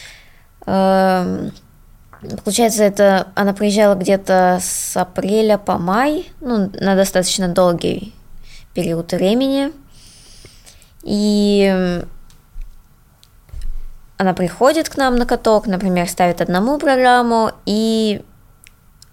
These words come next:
э, вместе с этим работает со всей группой.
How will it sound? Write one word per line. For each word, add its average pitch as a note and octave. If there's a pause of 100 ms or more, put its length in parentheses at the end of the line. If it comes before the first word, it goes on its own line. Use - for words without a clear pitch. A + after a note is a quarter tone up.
э, F3 (1500)
вместе G#3
с F#3+
этим A#3+
работает G3+
со -
всей F#3+
группой. D#4+